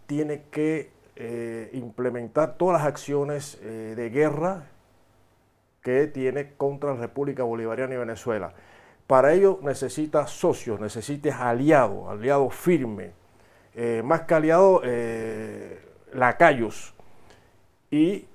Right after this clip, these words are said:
tiene en Jair Bolsonaro a uno de sus aliados y lacayos más serviles y más, eh, dóciles, eh, y nada más ver la puesta en escena que tuvo cuando fue a la Casa Blanca, ¿no?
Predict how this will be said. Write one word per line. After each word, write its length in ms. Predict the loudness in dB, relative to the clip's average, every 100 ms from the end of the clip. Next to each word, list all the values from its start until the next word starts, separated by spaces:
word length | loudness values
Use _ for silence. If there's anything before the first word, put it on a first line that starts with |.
| -14
tiene 440 | -2 0 2 0 -2
en 200 | -6 -4
Jair 220 | 0 0
Bolsonaro 920 | 2 0 2 4 4 4 0 -4 -12 -6
a 180 | -2
uno 280 | 0 0 0
de 80 | 0
sus 300 | -4 -14 -10
aliados 480 | -6 0 2 2 0
y 40 |
lacayos 640 | -2 -4 0 2 2 0 -4
más 260 | -2 -2
serviles 600 | 0 -2 -2 -2 -2 -2
y 80 | -4
más, 380 | -4 -6 -6 -8
eh, 220 | -6 -6
dóciles, 640 | -4 2 2 2 -2 -2 -4 -12 -20 -20 -20 _ _ _
eh, 720 | -8 -6 -6 -8 -12 -14 -14
y 140 | -10 -4
nada 240 | -2 0
más 200 | -2 -2
ver 300 | 2 2 0 -12 -10
la 360 | -4 -4 -2
puesta 280 | -2 -2 -2
en 100 | -4
escena 440 | -4 0 0 0
que 120 | -2 -2
tuvo 260 | 0 0
cuando 240 | -2 -4 -2
fue 140 | 0
a 40 |
la 80 | 0
Casa 260 | -2 -2 -2
Blanca, 420 | 0 0 -2 -8
¿no? 220 | -10 -10